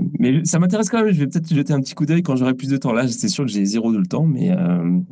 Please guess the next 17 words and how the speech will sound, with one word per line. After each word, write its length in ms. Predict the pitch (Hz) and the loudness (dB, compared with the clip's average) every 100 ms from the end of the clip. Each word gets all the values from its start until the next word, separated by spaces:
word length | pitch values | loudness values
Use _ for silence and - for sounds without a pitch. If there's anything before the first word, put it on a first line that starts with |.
| - | -6
en 120 | 110 | -4
tout 140 | 113 - | -4 -4
cas. 180 | - - - - - | -4 -4 -14 -14 -2
Mais, 160 | 117 | 0
euh, 320 | 117 113 113 110 | 2 2 0 0
bon, 240 | 101 123 | 0 0
bah, 140 | 117 | 0
bienvenue 320 | 117 143 151 185 | 0 0 2 2
à 60 | |
tous, 260 | 180 240 - | 0 -2 0
euh, 340 | 156 123 113 | 0 0 0
d'ailleurs, 220 | 110 123 | 0 -2
ceux 80 | 135 | -4
qui 100 | 117 | -6
sont 140 | - 107 | -4 -4
arrivés. 320 | 104 120 170 175 | -4 -2 -2 -4
Et, 60 | 110 | -4